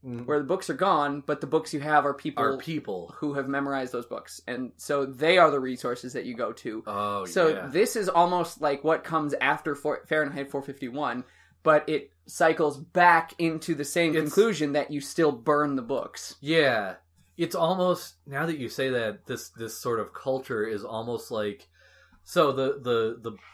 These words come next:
Speaker 1: the people who are books at the end of Fahrenheit four fifty-one, they're
Speaker 2: Yep.
Speaker 1: like the rebels, right? They're,
Speaker 2: Yep.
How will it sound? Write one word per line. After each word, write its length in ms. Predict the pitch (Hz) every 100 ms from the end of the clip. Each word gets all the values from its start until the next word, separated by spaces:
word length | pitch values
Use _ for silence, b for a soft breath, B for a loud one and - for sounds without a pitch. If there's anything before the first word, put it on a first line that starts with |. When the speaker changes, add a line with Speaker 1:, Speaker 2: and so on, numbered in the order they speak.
| _ 110
Speaker 1:
the 160 | 113
people 480 | - - 190 165 143
who 140 | 139
are 160 | 131 107
books 360 | 120 107 - 110
at 80 |
the 120 | 107 101
end 120 | 98
of 80 | -
Fahrenheit 400 | 104 95 98 -
four 160 | 95
fifty-one, 500 | 92 92 92 90 87
they're 180 | 113 120
Speaker 2:
Yep. 80 | 170
Speaker 1:
like 200 | 107 -
the 120 | 104
rebels, 680 | 85 92 92 90 - - -
right? 240 | 95 95 -
They're, 120 | 101
Speaker 2:
Yep. 200 | 214